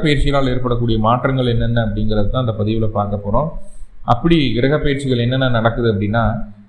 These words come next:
பங்குனி மாதம் இரண்டாம் தேதியே, அதாவது பதினைந்து மூன்று ரெண்டாயிரத்தி இருபத்தி நாலு அன்னைக்கு உங்களுடைய ராசி அதிபதி அப்படின்னு சொல்லக்கூடிய செவ்வாய்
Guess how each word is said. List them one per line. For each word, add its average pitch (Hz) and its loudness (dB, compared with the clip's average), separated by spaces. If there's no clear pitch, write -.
பங்குனி 160 2
மாதம் 147 2
இரண்டாம் 143 2
தேதியே, 110 0
அதாவது 123 4
பதினைந்து 151 0
மூன்று 131 0
ரெண்டாயிரத்தி 120 0
இருபத்தி 117 0
நாலு 110 2
அன்னைக்கு 101 -2
உங்களுடைய 110 0
ராசி 160 2
அதிபதி 131 0
அப்படின்னு 117 -2
சொல்லக்கூடிய 107 -4
செவ்வாய் 120 2